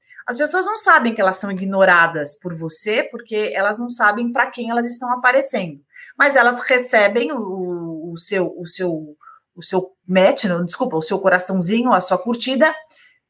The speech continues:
mostra, quando elas te curtem também. Então, normalmente você, vamos supor,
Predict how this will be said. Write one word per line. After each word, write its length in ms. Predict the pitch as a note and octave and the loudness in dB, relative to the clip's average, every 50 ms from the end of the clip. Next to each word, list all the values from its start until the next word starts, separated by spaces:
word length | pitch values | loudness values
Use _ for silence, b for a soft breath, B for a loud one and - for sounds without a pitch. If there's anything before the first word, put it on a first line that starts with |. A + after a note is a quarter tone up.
| _ _ _ - | _ _ _ 0
mostra, 500 | A#3 A#3+ C#4 C#4+ D4 D4 - - C4 C4 | 4 6 8 8 6 4 0 -4 -4 2
quando 300 | - C#4 C#4+ D4 D4 D#4+ | 4 4 4 4 4 4
elas 240 | D#4 D4+ D#4+ - - | 4 4 4 2 0
te 120 | - F4+ | -4 -6
curtem 500 | F#4 - D4 D4+ D4+ D4 - D4+ D4+ D4 | -4 -2 -2 -2 -2 -4 -4 -8 -8 -6
também. 560 | D4+ D#4+ D#4 D#4+ C4+ C4 A3 F#3 F3 E3 E3 _ _ _ _ | -6 -6 -6 -2 -2 -2 -2 -2 -4 -10 -12 _ _ _ _
Então, 360 | F3 F3 E3 G3 G3 G3+ A3+ | -18 -10 -4 -2 -2 -2 -2
normalmente 840 | A3+ A3+ A3 G3+ F#3+ G3 G3+ G3+ G3+ G3 G3 G3 G3+ G#3+ G#3+ G#3 A3+ | -6 -8 -8 -8 -4 -2 -2 0 0 -2 -2 -2 -4 -8 -8 -8 -6
você, 380 | A3 A3 G#3+ - A#3 A3 G#3+ G3+ | -6 -4 -2 0 2 2 2 2
vamos 220 | G#3+ A3 A3 A3 | 0 -4 -6 -6
supor, 260 | - - F#3 E3 - | -6 -4 -2 -2 -2